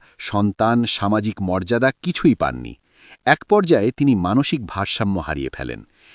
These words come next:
একটা সময়ে তিনি কল্পনার জগতে বিশ্বাস করতে শুরু করেন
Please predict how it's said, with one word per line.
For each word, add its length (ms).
একটা 260
সময়ে 360
তিনি 260
কল্পনার 520
জগতে 340
বিশ্বাস 400
করতে 280
শুরু 220
করেন 320